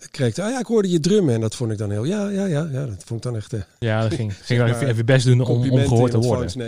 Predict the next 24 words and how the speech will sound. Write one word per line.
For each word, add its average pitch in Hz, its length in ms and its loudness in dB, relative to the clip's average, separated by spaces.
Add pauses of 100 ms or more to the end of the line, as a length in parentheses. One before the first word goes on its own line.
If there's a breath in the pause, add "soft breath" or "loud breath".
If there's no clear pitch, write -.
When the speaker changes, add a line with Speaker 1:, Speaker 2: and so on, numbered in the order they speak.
Speaker 1:
nemen. 104 160 -10 (180)
Speaker 2:
Ja. 131 240 0 (680 loud breath)
Ehm, 156 420 8 (840)
eh, 151 160 -2
was 151 180 6
het - 100 2
ook 196 120 4
jouw 160 420 6
bedoeling 147 420 8
om 143 220 2
echt 135 120 0
een 131 80 4
serieuze 127 320 0
carrière 135 360 -2
ervan 101 180 -2
te 98 80 -4
maken? 98 320 -4
Of 110 60 -2
was 113 120 0
het 117 120 0
toen 123 220 2
gewoon, 117 300 0
nou, 107 320 0 (100)
eh, 110 320 0